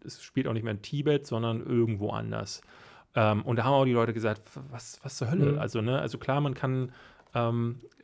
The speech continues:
Speaker 1: man kann Charaktere auch mal anders besetzen, das ist überhaupt kein Problem, aber wenn dann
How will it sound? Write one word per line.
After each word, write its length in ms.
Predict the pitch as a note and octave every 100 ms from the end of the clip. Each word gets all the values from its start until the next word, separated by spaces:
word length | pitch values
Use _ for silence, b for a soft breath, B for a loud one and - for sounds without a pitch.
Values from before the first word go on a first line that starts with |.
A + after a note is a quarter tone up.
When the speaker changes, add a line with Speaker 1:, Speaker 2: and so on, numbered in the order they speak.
| - - -
Speaker 1:
man 160 | D3+
kann 160 | A#2 C#3
Charaktere 460 | - B2 A#2 C#3 C3+
auch 160 | A#2+
mal 80 | C3
anders 200 | B2+ C3
besetzen, 380 | - A2 B2+ D#3+
das 120 | B2
ist 100 | C#3
überhaupt 300 | C3 A#2+ D#3
kein 140 | - A#2+
Problem, 460 | - G#2+ A#2 C#3
aber 200 | C#3+ A#2
wenn 240 | A#2 A#2+ A#2 b b _
dann 200 | - A#2